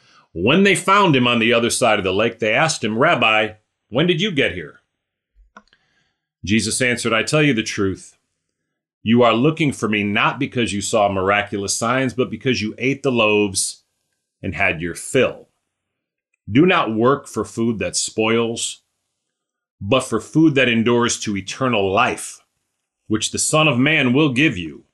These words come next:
On him, God the Father has placed his seal of approval." Twenty-eight, then they asked him, "What must we do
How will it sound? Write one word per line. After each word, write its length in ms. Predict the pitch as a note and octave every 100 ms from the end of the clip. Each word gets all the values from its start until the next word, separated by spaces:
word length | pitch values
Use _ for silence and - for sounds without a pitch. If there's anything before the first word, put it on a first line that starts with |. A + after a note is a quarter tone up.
| _ _ _ _ _ _
On 260 | G2 B2+ D3+
him, 600 | C3 F3 C3 G2+ G2 G2 _ _ _ _ C#2+ D#2+
God 320 | A2 B2+ B2+
the 80 | A#2
Father 460 | D3 C#3 A2+ G2+
has 200 | G2+ G#2
placed 520 | - - C3 F2+ -
his 220 | - G2 -
seal 320 | - B2+ F#2+
of 100 | E2+
approval." 600 | F2 - D3 D2+ C#2+ - _ _ _ _ _ _ _ _ _ _ - _ _
Twenty-eight, 560 | - G#2+ A2+ B2 C#3 - _ _ _ -
then 180 | A#2 C3
they 120 | A#2
asked 320 | C3 D3+ -
him, 240 | G#2 G#2
"What 220 | G#2+ D#3 D3+
must 280 | D3 -
we 300 | A#2 A#2 F#3
do 640 | C#3 G2 D3 A#2 F2+ F#2 -